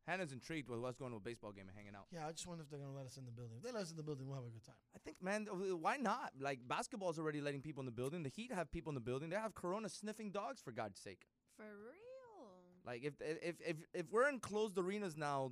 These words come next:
Speaker 1: doing things like that, then you have to expect that we're gonna be going into stadiums. And, like, tours are even starting to now announce dates again. So, like, I
Speaker 3: Yeah.
Speaker 1: guess, like, everybody's very optimistic. Like, m-,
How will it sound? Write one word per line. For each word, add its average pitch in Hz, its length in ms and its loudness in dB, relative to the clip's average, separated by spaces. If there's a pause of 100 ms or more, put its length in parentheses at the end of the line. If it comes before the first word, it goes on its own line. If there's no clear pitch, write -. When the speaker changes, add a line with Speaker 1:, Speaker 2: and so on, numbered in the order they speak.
Speaker 1:
doing 165 200 2
things 175 200 -2
like 143 140 2
that, 170 200 4
then 143 100 0
you 139 80 0
have 165 260 0
to 180 80 -2
expect 175 380 -2
that 147 80 0
we're 135 100 0
gonna 147 120 -4
be 131 100 -4
going 139 200 -2
into 117 160 -6
stadiums. 127 460 -4 (360)
And, 156 120 2
like, 165 160 8 (400)
tours 240 320 2
are 190 80 8
even 165 180 4
starting 170 320 4
to 156 60 4
now 151 340 4
announce 151 380 2
dates - 300 0
again. 98 220 -4 (180)
So, 135 80 2
like, 127 200 4
I 131 40 2
Speaker 3:
Yeah. 185 80 2
Speaker 1:
guess, 190 160 2
like, 165 140 0
everybody's 170 340 4
very 170 240 6
optimistic. 156 560 0
Like, 107 140 -10 (140)
m-, 143 180 -12